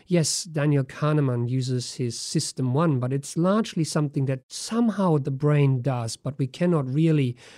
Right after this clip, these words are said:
understand the step-by-step process by which the mind does it. And it doesn't sit well with the way in which we want to formalize the world, make everything transparent, make everything obvious.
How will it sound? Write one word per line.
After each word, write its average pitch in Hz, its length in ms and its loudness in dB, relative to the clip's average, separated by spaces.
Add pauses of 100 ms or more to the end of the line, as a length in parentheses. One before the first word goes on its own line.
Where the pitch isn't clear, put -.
(140)
understand 131 720 -2
the 120 80 -2
step-by-step - 1120 -6
process 135 540 -4
by 123 160 -2
which 123 360 -4
the 135 80 -2
mind 123 540 0
does 165 240 0
it. 113 220 -4
And 151 240 4 (120)
it 175 140 -6
doesn't 214 340 2
sit - 440 -4
well 160 260 2
with 127 240 -4
the 147 80 -4
way 143 240 0
in 131 100 0
which 131 220 -6
we 135 100 -2
want 135 500 -4
to 127 340 -4 (200)
formalize 143 840 2
the 123 100 -6
world, 123 460 -10 (160)
make 139 260 -4
everything 143 540 -2
transparent, 123 1000 -4 (280)
make 123 260 -6
everything 131 540 -2 (220)
obvious. 143 600 -2